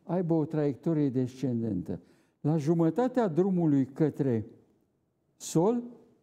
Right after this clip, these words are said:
au dispărut. Pur și simplu, și a dispărut și balonul. Deci, iată, acel invizibil care este lângă noi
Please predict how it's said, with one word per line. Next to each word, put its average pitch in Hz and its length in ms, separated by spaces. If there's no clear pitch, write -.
au 214 260
dispărut. 170 800
Pur 180 160
și - 160
simplu, 135 520
și - 120
a 208 60
dispărut 196 500
și - 140
balonul. 113 520
Deci, 156 200
iată, 233 460
acel 202 440
invizibil 160 1080
care 165 280
este 175 420
lângă 160 440
noi 139 340